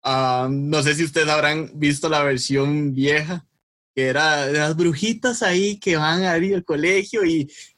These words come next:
con el dedo hacen cualquier cantidad de magia. Pues no, esta no. Esto es como Sabrina tiene que, pues, luchar con su naturaleza de bruja y también como no,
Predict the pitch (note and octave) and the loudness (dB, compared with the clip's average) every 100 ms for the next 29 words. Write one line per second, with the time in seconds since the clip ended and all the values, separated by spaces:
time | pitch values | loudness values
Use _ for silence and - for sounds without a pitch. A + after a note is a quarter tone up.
0 | _ - E3+ E3 D#3 F#3 G3 G3 G3+ F#3+ | _ -4 -2 0 0 2 2 0 -2 -2
1 | D#3 F3 F#3+ F#3 E3 D#3+ E3+ E3+ F#3 G3 | -2 0 0 0 0 2 2 2 0 0
2 | F3 C3+ C3 C#3 C3+ C3+ C3+ C#3 _ - | -2 0 0 0 0 0 0 -2 _ -20
3 | - _ _ - D3+ D3 - E3 E3 E3 | -20 _ _ -2 0 0 -2 -2 2 2
4 | E3 - F3 D#3+ E3 E3 D#3 C#3+ C3+ C#3 | 0 -4 -4 0 0 0 0 0 0 2
5 | D3+ D#3+ - D3 D3+ D#3 - D#3 C3+ B2+ | 0 -2 -2 0 0 -2 0 2 0 -2
6 | _ - _ - _ _ _ - C#3+ C3+ | _ -20 _ -20 _ _ _ -2 0 0
7 | C3 C3 D3+ D3+ D#3+ D3+ D3+ C3 C3 B2+ | 0 0 0 0 0 0 0 2 2 0
8 | D#3+ D#3 B2+ C3 D3+ D#3 E3 E3 D#3+ - | 0 0 2 2 0 -2 0 0 0 -2
9 | C#3+ C3+ B2+ C3 C#3+ C#3 D#3 D3 C3+ C3+ | -2 0 0 0 0 0 0 0 0 0
10 | C3+ C#3 D3 D3+ | 0 0 0 -4